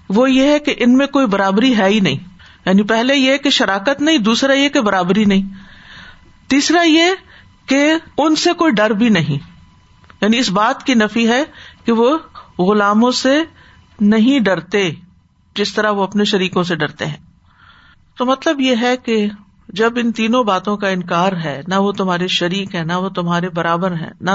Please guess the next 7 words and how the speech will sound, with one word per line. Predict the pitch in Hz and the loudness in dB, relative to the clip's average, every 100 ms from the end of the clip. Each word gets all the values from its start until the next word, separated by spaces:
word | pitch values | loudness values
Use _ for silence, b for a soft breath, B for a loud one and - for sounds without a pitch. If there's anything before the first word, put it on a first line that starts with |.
| 196 | -2
تمہیں | 196 196 | -2 0
ان | 190 | -2
کا | 185 | -2
ڈر | 196 160 185 180 | -4 -2 -2 -4
ہے، | - - B B B B B B B B B _ - | -8 -14 B B B B B B B B B _ -6
تو | 262 | -4
پھر | 247 277 | 0 0